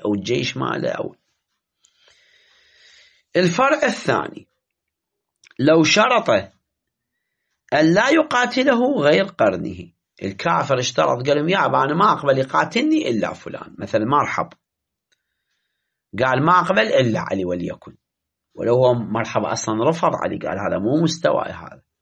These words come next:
جيبوا لي واحد مثلًا فلان، يعني، أريد من الوجهاء أو كذا"، يعني. فاستنجد الكافر أصحابه فقد نقض أمانه.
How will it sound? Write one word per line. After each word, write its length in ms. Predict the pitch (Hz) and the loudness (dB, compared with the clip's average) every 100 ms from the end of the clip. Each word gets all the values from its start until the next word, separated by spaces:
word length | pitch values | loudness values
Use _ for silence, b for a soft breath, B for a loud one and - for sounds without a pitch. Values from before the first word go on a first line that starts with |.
| _ _ _ _ _ _ - | _ _ _ _ _ _ -12
جيبوا 340 | 90 104 95 | -4 -2 0
لي 80 | 101 | 0
واحد 520 | 101 131 139 139 117 | 2 2 0 -4 -4
مثلًا 640 | 95 - 87 87 85 76 - | -8 -8 -8 -6 -8 -10 -14
فلان، 440 | - 92 87 - | -10 -6 -6 -6
يعني، 200 | 76 76 | -8 -8
أريد 180 | 92 85 | -8 -6
من 180 | 92 120 | -4 -2
الوجهاء 1000 | 123 117 110 113 101 90 104 67 - - | -4 -4 -2 0 -2 -2 -2 0 0 -4
أو 160 | 85 85 | -10 -10
كذا"، 360 | - - - | -8 -8 -8
يعني. 320 | - - - _ _ _ _ _ _ _ _ _ _ _ _ _ _ _ _ _ _ | -12 -16 -20 _ _ _ _ _ _ _ _ _ _ _ _ _ _ _ _ _ _
فاستنجد 800 | - 180 175 - 285 262 208 156 | -2 -2 0 0 0 2 4 4
الكافر 760 | 143 131 233 226 170 196 - | 2 2 0 0 0 -2 0
أصحابه 680 | 143 - 160 131 110 101 101 - _ _ _ _ _ _ | -2 -2 0 0 0 -2 -6 -18 _ _ _ _ _ _
فقد 480 | 139 135 131 101 | -4 -2 0 -2
نقض 360 | 120 170 185 190 | -2 -2 0 0
أمانه. 720 | 202 135 107 80 - 85 - | 0 0 0 -2 -6 -12 -18